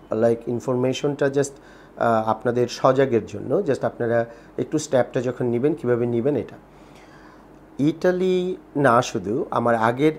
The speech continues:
যে কোনো ভিডিওতে আপনি হয়তো খুঁজে পাবেন যে আমি, আহ, বলেছি বারবার, আহ, the during the, আহ, pandemic or করোনা, আহ, ভাইরাসের যে অ্যাটাকটা,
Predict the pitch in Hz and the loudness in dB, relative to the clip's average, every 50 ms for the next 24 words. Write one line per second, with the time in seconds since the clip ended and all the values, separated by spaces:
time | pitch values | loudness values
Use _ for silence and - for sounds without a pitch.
0 | - - 139 123 151 147 - 185 180 185 170 135 127 127 123 147 147 147 - 180 | -6 -8 -4 -2 -2 0 2 4 4 4 4 2 0 -2 0 0 0 0 2 2
1 | 185 175 - 156 143 139 143 139 - - - - 180 175 151 185 185 180 135 113 | 2 2 2 0 0 2 0 0 -2 -4 -4 -2 -2 2 2 2 4 4 4 4
2 | 92 98 98 104 127 156 175 - - - - - - 101 110 113 - - 113 113 | 2 0 -6 -6 -6 -6 -8 -12 -18 -20 -20 -14 -8 -6 -6 -4 -2 0 0 2
3 | 127 143 147 143 135 139 - - 123 117 117 117 110 110 110 113 117 123 131 139 | 2 2 2 2 0 -2 -2 0 0 2 2 2 2 2 2 2 2 2 2 2
4 | 139 - - 120 117 113 107 104 98 101 110 113 127 185 - - - - - - | 0 0 -2 0 2 2 2 2 0 -2 -2 -2 -2 -4 -8 -16 -20 -20 -20 -20
5 | - - - 120 113 107 110 110 110 110 113 113 107 104 110 101 95 107 143 165 | -20 -12 -6 -4 -2 -2 -2 -2 -4 -4 -6 -8 -8 -6 -6 -6 -4 -2 -2 -2
6 | 185 190 190 175 190 185 156 143 135 131 127 123 120 117 101 - - 82 78 71 | -2 -2 -4 -4 -4 -2 2 4 6 6 6 6 6 4 2 -2 -6 -10 -8 -6
7 | 71 64 64 69 67 64 58 - - - 143 123 120 139 143 135 117 107 98 - | -4 -2 -2 0 0 0 -2 -4 -4 0 0 2 2 2 2 0 0 -2 -4 -6
8 | 101 - - 120 107 107 107 104 104 - - 120 113 120 117 117 113 113 110 110 | -10 -6 -2 0 0 2 0 -2 -2 2 2 4 4 4 2 0 0 0 0 0
9 | 107 107 - - - - - - - - - - 107 104 104 101 101 - 101 - | -2 -4 -6 -14 -20 -20 -20 -20 -12 -6 -2 0 0 0 0 -2 -4 -6 -6 -8
10 | - - - - - - - 67 69 67 - - - - - 113 113 123 117 110 | -14 -20 -20 -20 -18 -14 -14 -14 -12 -12 -12 -12 -10 -8 -6 -4 -2 0 0 2
11 | 117 110 - - 113 101 101 107 113 113 - 123 123 - 120 107 - - - - | 0 0 -2 -2 -4 -4 -4 -6 -6 -2 -2 -2 0 0 -2 -4 -6 -10 -12 -12
12 | - - | -12 -12